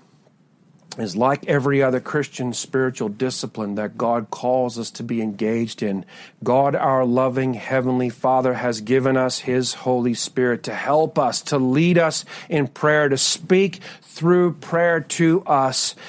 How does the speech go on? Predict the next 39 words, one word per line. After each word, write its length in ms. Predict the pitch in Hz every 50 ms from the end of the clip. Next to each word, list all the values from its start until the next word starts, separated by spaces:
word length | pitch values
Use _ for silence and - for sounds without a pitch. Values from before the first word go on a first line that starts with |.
| - - _
and 180 | - 139 131
when 160 | 135 143 143 143
we 140 | 151 151
cannot 420 | 139 - - 170 170 156 147 - -
find 360 | - - 143 143 143 131 123
the 80 | 127 123
words, 400 | 123 131 123 123 120 117 113 -
to 120 | - 131
speak 480 | 120 - - - - 143 131 127 - -
for 640 | - - - - 131 120 120 120 113 113 110 - - -
us. 480 | - - - - - - - - - _ _ _ _ _ _ _ _ _
Depend 420 | - - - - - 127 123 127 120
upon 360 | 110 - - 113 107 104 101
Him. 280 | 90 90 87 82 85 - _ _ _ _ _ _ _ _ _ _ - - - - - - - - - - -
Well, 140 | - 139 156
our 140 | 156 147
second 400 | 139 - - 165 - - 160 156
main 180 | 151 151 143 120
point 240 | - 156 165 165 160
this 180 | 156 135 -
morning 240 | - 165 165 160 156
is 120 | 156 135 120
God's 420 | 120 151 160 165 165 156 135 - - - - - _ -
attitude 640 | 170 170 180 190 196 175 - - 175 175 156 139 -
for 160 | - 160 147
prayer. 540 | 135 - - 156 143 135 123 107 90 - - - _ -
Let's 200 | - 110 117 -
go 140 | - - 160
back 340 | 135 120 151 156 165 160 -
to 140 | - 156 -
Exodus 460 | - 160 165 165 - - 143 131 -
thirty 420 | - - - 156 170 170 170 165 160
again. 440 | 151 131 127 127 127 143 160 139 - - - - - _ _ _ - - - _ - - -
And 60 | 127
I 60 | 127
want 340 | 127 127 160 185 180 - -
you 60 | 175
to 60 | 156 151
notice 520 | 151 165 180 180 156 143 139 - - -